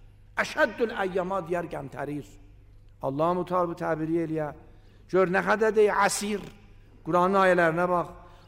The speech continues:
فَإِذَا نُقِرَ فِي النَّاقُورِ فَذَلِكَ يَوْمَئِذٍ يَوْمٌ عَسِيرٌ وَكَانَ يَوْمًا عَلَى الْكَافِرِينَ عَسِيرًا مُهْطِعِينَ إِلَى الدَّاعِ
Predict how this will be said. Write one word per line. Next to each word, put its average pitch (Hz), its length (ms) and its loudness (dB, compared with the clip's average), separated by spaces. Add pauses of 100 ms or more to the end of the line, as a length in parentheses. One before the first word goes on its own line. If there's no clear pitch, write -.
(100)
فَإِذَا 247 460 4
نُقِرَ 220 420 4
فِي 208 120 -4
النَّاقُورِ 190 840 2 (240)
فَذَلِكَ 190 600 2
يَوْمَئِذٍ 180 800 2
يَوْمٌ 160 400 -4
عَسِيرٌ 151 640 -4 (1080)
وَكَانَ 226 440 0
يَوْمًا 226 500 2
عَلَى 226 280 0
الْكَافِرِينَ 180 800 -4
عَسِيرًا 160 840 -2 (680)
مُهْطِعِينَ 170 640 -2
إِلَى 220 300 0
الدَّاعِ 220 800 6